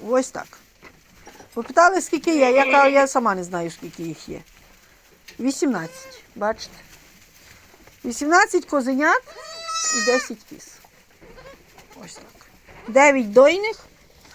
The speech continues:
а десята під знаком питання. Ти дойна будеш чи ні? Чи будеш на сливці? А? Ось такі то слова. Ні, не будеш на сливці, ти будеш доїтися? Так. Ну, дивись, побачимо.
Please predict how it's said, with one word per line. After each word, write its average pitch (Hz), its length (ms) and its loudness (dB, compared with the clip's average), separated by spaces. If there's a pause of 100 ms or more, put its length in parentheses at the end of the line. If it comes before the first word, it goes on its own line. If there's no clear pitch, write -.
(140)
а 220 120 -2
десята 277 440 0
під 233 160 -16
знаком 233 340 -2
питання. 175 520 -4
Ти 240 120 0
дойна 302 400 4
будеш 359 340 2
чи - 140 -6
ні? 220 200 -4
Чи 233 120 -6
будеш 247 440 -6
на 233 120 -4
сливці? 175 460 -4 (440)
А? 269 200 -2 (2000)
Ось 247 160 -4
такі 240 260 -6
то 262 160 -2 (100)
слова. 190 220 -6 (160)
Ні, 262 220 0
не 302 80 0
будеш 302 300 -2
на 508 100 0
сливці, 233 340 -4
ти 233 80 -6
будеш 226 240 -4
доїтися? 233 580 -6 (260)
Так. 208 380 -4 (560)
Ну, 214 200 -8
дивись, 269 420 0 (140)
побачимо. 226 640 -10